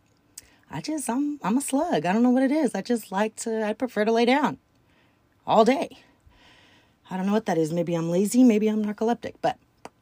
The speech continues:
until we find out, I've got a lightweight cure. And swear to God, it is a hundred percent natural, a hundred percent free. You could do it in the next five minutes. Like,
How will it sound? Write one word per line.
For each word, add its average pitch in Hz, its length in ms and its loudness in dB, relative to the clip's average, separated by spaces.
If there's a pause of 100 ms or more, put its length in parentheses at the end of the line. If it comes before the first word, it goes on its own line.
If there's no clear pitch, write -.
until 233 320 4
we 214 80 4
find 185 260 0
out, 160 280 2
I've 143 160 -8
got 165 260 0 (560)
a 202 100 -2
lightweight 285 760 4 (480)
cure. 208 420 0 (540)
And 240 360 4 (760)
swear - 340 4
to 254 80 4
God, 277 560 4
it 220 140 4
is 180 240 -10 (680)
a - 60 -14
hundred 208 220 -2
percent 285 240 -4
natural, 226 380 -4 (1500)
a - 60 -6
hundred 226 300 4
percent 247 320 4
free. 165 300 -2 (440)
You 208 140 4
could 208 80 0
do 233 100 8
it 226 100 6
in 202 100 2
the 202 60 4
next 190 200 -2
five 185 180 2
minutes. 180 300 -2
Like, 156 240 -8